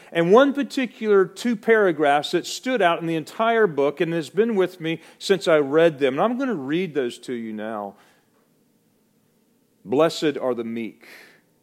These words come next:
On this particular beatitude, he says this, "The meek man does not demand anything for himself.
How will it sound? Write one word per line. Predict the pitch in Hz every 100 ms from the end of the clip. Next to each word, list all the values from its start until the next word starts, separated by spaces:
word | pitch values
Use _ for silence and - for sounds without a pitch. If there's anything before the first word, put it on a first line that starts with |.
| _ _ _ _ _ _ _ _ _ _ _ _ _ _ _ _
On | 113 139
this | 151
particular | - - 156 143 131
beatitude, | 113 120 120 131 135 127 - 117 107
he | 110
says | 110 - 110 101
this, | 110 104
"The | - 117
meek | 120 151 175
man | 127 123 117 113
does | 127 110
not | 135 139 110
demand | 117 120 120 110
anything | 135 139 135 - 110 104
for | - 101
himself. | 104 98 - 110 104 117 - _